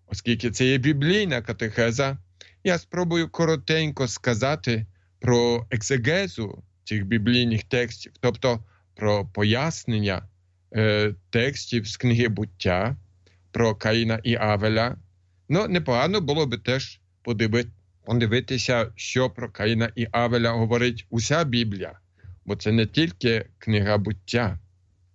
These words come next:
А в другій частині зосередимось вже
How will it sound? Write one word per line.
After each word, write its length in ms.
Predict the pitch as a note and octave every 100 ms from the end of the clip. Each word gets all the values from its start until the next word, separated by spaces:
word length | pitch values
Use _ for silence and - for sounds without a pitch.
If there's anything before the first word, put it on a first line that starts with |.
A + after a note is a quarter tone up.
| _ _ _ _ - - - -
А 140 | - B2
в 80 | B2
другій 360 | E3+ G3 G3
частині 720 | C#3+ C#3+ B2 - G3+ G#3+ D3+
зосередимось 960 | A2+ A2+ A2 A#2 A#2 D#3+ F3 D#3 C3+ A#2
вже 420 | G2 G2 A#2+ B2